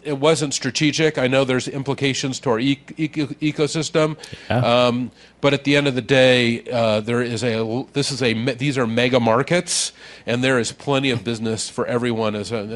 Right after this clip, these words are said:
Speaker 1: our ecosystem continues to thrive. As an
Speaker 2: Yeah, don't worry about it. There's, there's plenty of business for you.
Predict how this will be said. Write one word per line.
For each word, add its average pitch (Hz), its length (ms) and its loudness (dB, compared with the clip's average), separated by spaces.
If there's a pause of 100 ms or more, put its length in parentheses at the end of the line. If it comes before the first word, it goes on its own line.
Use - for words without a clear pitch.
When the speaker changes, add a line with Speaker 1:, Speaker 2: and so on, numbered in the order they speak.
Speaker 1:
our 110 100 -4
ecosystem 113 760 -6
continues 110 460 -8
to 92 100 -16
thrive. 98 540 -2
As 92 140 -14
an - 220 -18
Speaker 2:
Yeah, 170 100 6
don't 156 160 8
worry 113 80 6
about 113 100 4
it. 131 40 2
There's, 160 160 4
there's 180 140 2
plenty 120 260 2
of 101 60 0
business 110 220 2
for 101 140 0
you. 95 340 2